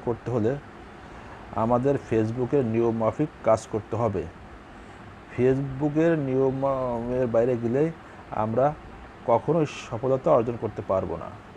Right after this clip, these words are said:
তাই ফেসবুকে যেসব গাইডলাইন আছে সেইগুলো সঠিকভাবে পালন করে আমাদের সামনের দিকে এগোতে হবে। যাক,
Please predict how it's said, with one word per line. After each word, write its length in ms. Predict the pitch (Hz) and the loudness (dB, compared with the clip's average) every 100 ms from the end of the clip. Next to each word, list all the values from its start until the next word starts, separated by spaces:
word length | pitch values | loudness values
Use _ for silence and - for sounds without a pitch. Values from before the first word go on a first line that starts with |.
| - - - - - - - - - - | -20 -20 -20 -20 -20 -20 -20 -20 -16 0
তাই 220 | 113 135 - | 2 2 2
ফেসবুকে 380 | 120 123 135 127 | -2 -2 -2 -2
যেসব 300 | 113 135 110 | 0 0 2
গাইডলাইন 380 | 104 110 127 | 2 4 2
আছে 220 | 120 113 131 | 2 -2 -4
সেইগুলো 480 | - 110 110 127 | -2 -2 0 0
সঠিকভাবে 640 | 127 - 101 127 120 127 156 - - - - - - - - | -2 -2 -2 -2 0 0 0 -4 -18 -18 -18 -18 -20 -20 -2
পালন 260 | 113 113 120 | 2 4 2
করে 220 | 143 160 | 4 2
আমাদের 340 | 127 120 147 160 - - - - - - - - - - | 2 2 2 0 -6 -18 -20 -20 -20 -20 -18 -18 -18 -2
সামনের 300 | 123 120 127 | 2 2 2
দিকে 180 | 139 170 | 0 0
এগোতে 380 | 127 123 123 113 | 2 4 4 4
হবে। 260 | 104 87 71 - - - - - - - - - - - - - - - - - - - - - - - - - - 110 | 0 0 -8 -12 -16 -18 -18 -18 -18 -18 -18 -18 -18 -18 -18 -18 -18 -18 -18 -18 -18 -18 -18 -16 -14 -14 -12 -12 -6 4
যাক, 180 | 117 | 6